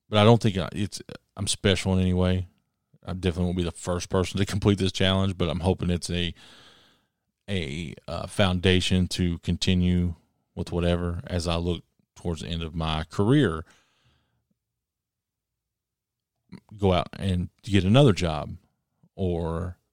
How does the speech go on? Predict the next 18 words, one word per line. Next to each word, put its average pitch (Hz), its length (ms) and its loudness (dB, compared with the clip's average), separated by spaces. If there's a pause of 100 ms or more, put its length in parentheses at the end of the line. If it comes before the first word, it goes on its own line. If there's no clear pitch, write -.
(1000)
if - 220 -10
I, 80 380 -4 (440)
you 98 200 -6
know, 85 280 -10 (180)
become 98 280 0
a 92 60 0
stay-at-home 98 380 0
dad, 127 320 2
to 92 80 -6
be 92 380 -4
a 98 120 -4
good, 95 440 2
focused 95 560 0
stay-at-home 90 500 0
dad, 90 180 0
whatever 101 420 4
it 82 80 0
is 67 300 -6